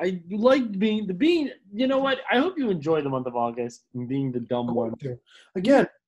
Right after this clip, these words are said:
Speaker 2: uh,
Speaker 1: Yeah.
Speaker 2: I was gonna try and say something in French, but I don't know any French at all. I think I've mentioned before that when I was in French, in France last summer,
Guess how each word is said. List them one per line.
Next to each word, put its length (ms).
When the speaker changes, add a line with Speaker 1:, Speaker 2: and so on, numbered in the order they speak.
Speaker 2:
uh, 140
Speaker 1:
Yeah. 100
Speaker 2:
I 40
was 140
gonna 220
try 280
and 160
say 580
something 380
in 120
French, 400
but 80
I 40
don't 320
know 240
any 200
French 340
at 40
all. 240
I 100
think 200
I've 160
mentioned 320
before 300
that 140
when 160
I 60
was 260
in 180
French, 360
in 160
France 720
last 360
summer, 360